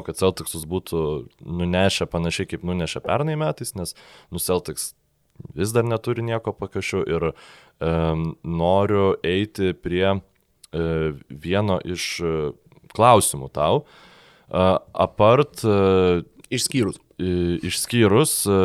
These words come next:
Speaker 2: Atsiprašau,
Speaker 1: Clevelando
Speaker 2: ypač.
Speaker 1: Cavaliers du tūkstančiai šešioliktais metais, kas
Speaker 2: Aha.
Speaker 1: irgi, ko irgi galima būtų, e, neskaičiuoti, nes tai buvo visiškai fantastinis, e, Thompsono sezonas.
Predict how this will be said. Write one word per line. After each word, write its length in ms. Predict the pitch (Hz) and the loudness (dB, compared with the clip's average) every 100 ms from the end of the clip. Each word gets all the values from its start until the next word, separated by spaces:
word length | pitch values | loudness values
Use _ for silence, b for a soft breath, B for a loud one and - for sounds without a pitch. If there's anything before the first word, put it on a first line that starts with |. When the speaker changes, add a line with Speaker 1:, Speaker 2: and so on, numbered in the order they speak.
| 92 | 4
Speaker 2:
Atsiprašau, 100 | 90 | 4
Speaker 1:
Clevelando 460 | 104 110 120 110 | 2 4 4 4
Speaker 2:
ypač. 80 | 95 | 4
Speaker 1:
Cavaliers 500 | 107 113 120 113 92 | 6 6 6 6 4
du 140 | 87 101 | 0 -4
tūkstančiai 580 | 107 104 104 90 - | -2 -2 -2 -2 -4
šešioliktais 640 | 82 87 104 107 90 78 - | -4 0 4 4 2 -4 -2
metais, 460 | 78 92 170 185 | 0 0 0 -4
kas 180 | - 95 | -2 -2
Speaker 2:
Aha. 220 | 95 101 110 | 0 2 2
Speaker 1:
irgi, 160 | 101 | 2
ko 200 | - 107 | 2 4
irgi 280 | 113 117 95 | 4 2 0
galima 380 | 90 98 101 90 | 2 2 4 0
būtų, 400 | 95 101 107 95 - B B B | 0 0 2 2 2 B B B
e, 340 | 90 90 87 | 0 2 2
neskaičiuoti, 920 | 85 87 92 95 - 92 80 101 104 | 2 0 2 2 0 -4 2 2 2
nes 160 | 95 85 | 0 0
tai 180 | - 92 | 0 -2
buvo 500 | - - 76 90 92 | -2 -10 -6 0 0
visiškai 680 | 87 - 90 - 92 85 82 | 0 -2 -4 -2 0 2 0
fantastinis, 840 | - 85 90 87 - 80 76 - - | -2 -2 2 2 0 -4 -4 -6 -4
e, 160 | 78 | -2
Thompsono 460 | 76 85 85 85 76 | -2 -2 -2 -2 -4
sezonas. 560 | - 73 80 113 80 | -4 -2 -2 0 -2